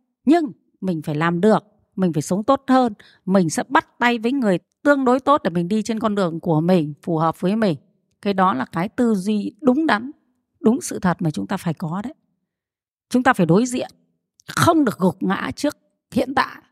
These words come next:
Các em thấy là chúng ta cần cái ý chí đấy không? Không cần á, nó, sự thật nó là như thế. Lúc người ta bỏ mình thì bỏ rồi,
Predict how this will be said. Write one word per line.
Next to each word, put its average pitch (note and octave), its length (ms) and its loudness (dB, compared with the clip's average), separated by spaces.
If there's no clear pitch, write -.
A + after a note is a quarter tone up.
Các C#4 80 4
em C4+ 120 4
thấy B3 180 4
là C#4+ 80 2
chúng A#3+ 160 -2
ta B3 100 -2
cần F#3+ 320 0
cái B3+ 120 -4
ý A#3+ 140 0
chí B3 220 -2
đấy C#4 160 0
không? C#4 280 4
Không E4+ 360 -2
cần B3 420 4
á, E4 200 2
nó, D4+ 140 2
sự F4+ 280 -8
thật C#4 160 2
nó D#4+ 100 2
là D#4 160 0
như E4+ 200 -2
thế. E4 280 -2
Lúc D#4+ 200 0
người D4 200 2
ta D4+ 120 0
bỏ B3 220 0
mình C4 200 0
thì C#4+ 100 -2
bỏ A3+ 280 2
rồi, C4 520 2